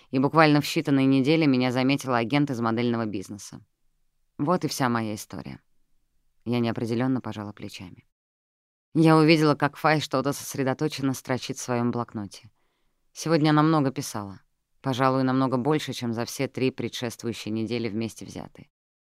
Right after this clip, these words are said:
Но вот она оторвалась от своих записей и улыбнулась. "Спасибо, Электро, что доверились мне и рассказали. Я знала. Я чувствовала, что вас что-то мучит, и вам надо выговориться. Это мужественный поступок с вашей стороны.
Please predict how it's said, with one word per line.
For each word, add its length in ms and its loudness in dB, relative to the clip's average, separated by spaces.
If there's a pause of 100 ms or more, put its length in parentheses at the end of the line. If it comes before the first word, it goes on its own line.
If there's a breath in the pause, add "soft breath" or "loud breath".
(180)
Но 120 2
вот 200 2
она 180 4
оторвалась 500 0
от 80 -10
своих 280 -4
записей 480 -6
и 120 -6
улыбнулась. 680 -8 (920)
"Спасибо, 600 -2
Электро, 400 0
что 180 -10
доверились 580 -2
мне 220 -2
и 20 -6
рассказали. 640 -12 (720)
Я 220 2
знала. 400 -4 (480 soft breath)
Я 160 2
чувствовала, 500 -2
что 180 -6
вас 140 -2
что-то 280 -6
мучит, 440 -2
и 40 -4
вам 180 0
надо 200 0
выговориться. 680 -6 (480)
Это 280 2
мужественный 600 2
поступок 480 -8
с 80 -10
вашей 240 -6
стороны. 500 -12